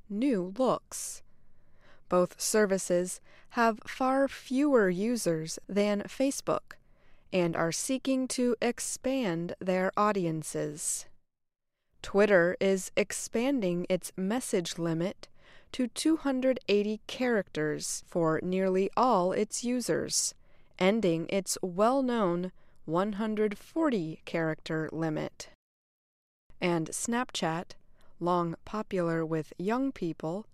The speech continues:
will make changes in hopes of becoming easier for everyone to use. It has yet to provide details of the changes.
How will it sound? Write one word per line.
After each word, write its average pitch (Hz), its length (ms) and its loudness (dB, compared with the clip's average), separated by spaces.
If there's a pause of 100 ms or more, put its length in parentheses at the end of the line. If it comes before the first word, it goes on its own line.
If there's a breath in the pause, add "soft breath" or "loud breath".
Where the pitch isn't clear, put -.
(400)
will 214 220 2
make 226 300 -2
changes 180 760 0
in 190 180 -2
hopes 226 600 -2
of 208 120 0
becoming 170 680 -2
easier 170 640 -2
for 233 300 -2
everyone 160 640 0
to - 160 -6
use. 139 580 -6 (680)
It 170 260 2
has 170 300 -6
yet 196 260 2
to 196 160 -6
provide 165 640 -2
details 175 680 -2 (360 soft breath)
of 170 240 2
the 170 120 2
changes. - 800 -4